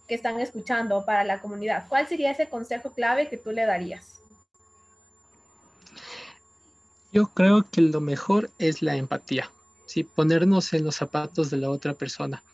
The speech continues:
Speaker 2: Muchas veces el científico, como lo, como lo dije, ¿no? Eh, eh, cree que cumplir, o sea, cree que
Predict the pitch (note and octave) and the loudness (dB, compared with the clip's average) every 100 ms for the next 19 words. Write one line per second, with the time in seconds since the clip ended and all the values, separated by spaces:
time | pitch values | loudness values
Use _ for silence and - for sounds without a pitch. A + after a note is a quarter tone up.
0 | - - - F3 G3 E3+ E3+ D#3+ F#3 G3 | -20 -20 -4 -2 0 2 2 4 2 2
1 | - D#3 C#3+ - C#3+ C#3+ - E3+ - - | -4 -6 -4 -6 -6 -8 -8 -6 -4 0
2 | E3 E3 F3 - E3 D#3 D#3 E3 - C#3 | 2 4 2 0 -4 0 0 -2 -2 -6
3 | C#3+ D#3+ G3+ - - - - _ _ _ | -4 -6 -8 -8 -6 -8 -10 _ _ _
4 | - D3 D3 D3 C#3+ _ _ _ _ _ | -8 -6 -4 -6 -8 _ _ _ _ _
5 | _ _ _ _ _ _ _ _ _ _ | _ _ _ _ _ _ _ _ _ _
6 | _ _ _ _ _ F#3 G#3 G#3 - E3 | _ _ _ _ _ 2 4 0 -4 -6
7 | - _ - E3 E3 F3 - - D#3+ - | -6 _ -4 0 2 2 2 -2 -2 -2
8 | F3 F#3+ F#3+ F3 - | 2 2 2 -2 -2